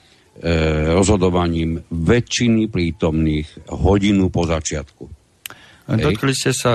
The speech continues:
Speaker 2: dotkli
Speaker 1: Kdežto
Speaker 2: ste
Speaker 1: pri
Speaker 2: sa
Speaker 1: predsedovi
Speaker 2: Mhm.
Speaker 1: takéto niečo použiteľné, žiaľ Bohu, nie je. Niekedy naozaj, žiaľ Bohu.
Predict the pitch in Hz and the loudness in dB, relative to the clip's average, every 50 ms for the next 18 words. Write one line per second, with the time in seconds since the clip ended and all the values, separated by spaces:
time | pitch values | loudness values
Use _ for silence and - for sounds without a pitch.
0 | 101 - 104 107 127 127 117 - - 110 117 113 101 - 107 123 117 - 139 120 | 0 0 0 0 0 2 2 0 0 2 2 0 2 2 0 -2 0 0 0 2
1 | 117 120 117 110 117 113 101 113 127 131 - 135 123 113 117 113 110 107 107 107 | 2 2 2 2 2 0 0 -2 -4 -2 -2 -4 -2 2 2 2 4 4 2 0
2 | 104 - - 101 90 - - 104 104 107 101 92 107 92 107 101 95 92 90 85 | -2 0 -2 -2 0 0 0 2 4 4 2 2 2 2 2 0 2 2 2 0
3 | 80 82 98 95 98 98 95 95 87 85 85 76 76 76 76 76 78 80 92 110 | 2 2 2 2 2 2 2 2 2 2 2 2 2 0 -2 -2 0 0 0 0
4 | 135 131 - _ _ _ _ _ - 82 90 92 92 - 92 85 85 85 82 85 | 0 -2 -6 _ _ _ _ _ 2 4 4 4 2 0 0 2 2 2 2 2
5 | 80 78 82 76 71 76 80 78 80 78 78 87 85 101 127 | 2 2 0 0 2 0 0 0 0 2 2 2 4 2 2